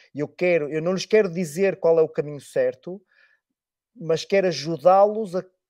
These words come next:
a ter um conjunto de valores que eu acho importantes para que eles consigam depois tomar essas decisões. E às vezes isso é uma luta interna muito grande, porque às vezes apetecia-me dizer-lhes só, apetecia-me mandar só, apetecia-me em vez de,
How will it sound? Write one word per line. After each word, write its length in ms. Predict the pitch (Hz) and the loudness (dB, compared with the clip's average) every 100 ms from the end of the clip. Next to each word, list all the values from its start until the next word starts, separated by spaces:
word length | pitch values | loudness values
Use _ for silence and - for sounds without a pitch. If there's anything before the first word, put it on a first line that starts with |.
| _ - | _ -4
a 80 | 156 | -4
ter 260 | - 208 214 | -2 -4 -2
um 120 | 190 | -4
conjunto 580 | - 180 156 202 190 156 | -4 -4 -4 -6 -6 -8
de 60 | |
valores 420 | 139 170 190 185 | -2 0 0 -4
que 80 | - | -4
eu 80 | 165 | 0
acho 220 | 165 - | 0 -2
importantes 720 | 156 - 151 180 185 196 - | -14 -14 0 4 4 0 -16
para 260 | - - 165 | -10 -4 -2
que 120 | 165 | -2
eles 160 | 180 165 | -6 -6
consigam 400 | 175 - 185 180 | -12 -12 -10 -10
depois 260 | - 175 | -8 -10
tomar 240 | - 170 170 | -6 -2 -2
essas 260 | 160 165 | -4 -12
decisões. 680 | - - 151 143 123 110 _ _ _ _ _ _ - | -14 -18 -12 -10 -12 -14 _ _ _ _ _ _ -6
E 160 | 170 | 0
às 200 | 170 165 | 0 -2
vezes 480 | 135 175 185 165 170 185 | -6 -4 -4 -6 -14 -12
isso 120 | - | -2
é 40 | 185 | -2
uma 180 | 180 | 0
luta 280 | 180 180 180 | -6 -6 -8
interna 360 | 160 180 165 151 | -6 -2 -2 -2
muito 200 | 143 135 | -12 -4
grande, 220 | 156 165 | -2 -2
porque 140 | - | -6
às 60 | 160 | -8
vezes 140 | 160 | -6
apetecia-me 540 | 170 _ - 208 240 202 | -10 _ -12 -6 -4 -6
dizer-lhes 840 | 131 127 135 117 135 120 107 - | -10 -16 -14 -8 -8 -8 -16 -12
só, 220 | - 120 113 | -6 -4 -6
apetecia-me 540 | _ - 202 202 175 | _ -10 -8 -8 -8
mandar 440 | 151 143 143 123 | -6 -2 -2 -2
só, 320 | - - 120 113 | -8 -8 -6 -8
apetecia-me 440 | _ - 180 190 | _ -18 -12 -10
em 20 | |
vez 200 | 170 175 | -6 -6
de, 100 | 147 | -8